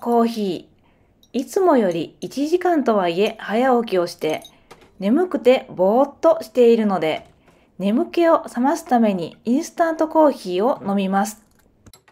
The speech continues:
時間がない状況で家を出るまで残り五分、ゆっくりとはしていられません。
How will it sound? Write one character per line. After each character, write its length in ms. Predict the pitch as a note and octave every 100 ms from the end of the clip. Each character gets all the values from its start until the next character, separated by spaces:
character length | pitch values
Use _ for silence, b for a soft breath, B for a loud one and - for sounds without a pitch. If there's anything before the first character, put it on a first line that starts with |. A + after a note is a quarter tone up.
| _ _ _
時 160 | E3 F3+
間 260 | C#4 E4
が 120 | F4+ F4+
な 160 | F#4
い 80 | E4
状 180 | A#3 G3+
況 280 | G3 G3 F3
で 300 | F3 D#3 -
家 300 | - G#3+ D#4+
を 120 | E4+
出 140 | B3 B3
る 120 | G#3+
ま 140 | F3+
で 220 | E3 A3 -
残 300 | F3 - A#3+
り 120 | B3
五 120 | A#3+
分、 280 | A#3 F3+ - b b b b -
ゆ 120 | F#3+
っ 20 |
く 260 | F#3 - F4+
り 140 | D#4
と 100 | C4
は 220 | A#3 - -
し 60 |
て 160 | - G#3
い 80 | G#3+
ら 120 | G#3+
れ 100 | G#3
ま 140 | G3
せ 180 | G3 F#3+
ん。 120 | -